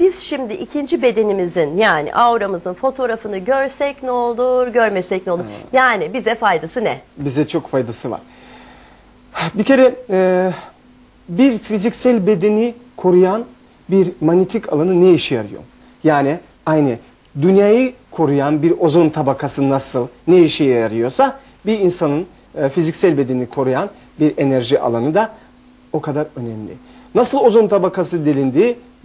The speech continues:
Speaker 2: dünyada değişik, e, beklemedik dışında çok farklı olaylar çıkıyor, seller oluyor, e, çok fazla, e, tabii afetler meydana geliyor,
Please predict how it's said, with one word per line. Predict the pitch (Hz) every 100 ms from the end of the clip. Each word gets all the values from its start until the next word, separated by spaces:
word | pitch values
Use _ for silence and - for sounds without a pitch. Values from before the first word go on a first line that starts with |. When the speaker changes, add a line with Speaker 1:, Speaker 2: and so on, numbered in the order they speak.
| 143
Speaker 2:
dünyada | 156 139 123 151 208 160
değişik, | 139 131 - 175 - - -
e, | 143 131 131 123
beklemedik | 160 180 180 139 135 131
dışında | - 139 139 196 - -
çok | 180 -
farklı | 147 147 151
olaylar | 135 123 120 117 107
çıkıyor, | - - 147 185 - _
seller | - 143 120 120
oluyor, | - 123 113 117 143 170 - - 139
e, | 120
çok | 143 -
fazla, | 135 120 135 131 - - -
e, | 123 117 117 117 113 - - -
tabii | 147 123 196 226 147
afetler | 131 143 131 135 127
meydana | 117 113 107 107 107
geliyor, | 110 98 98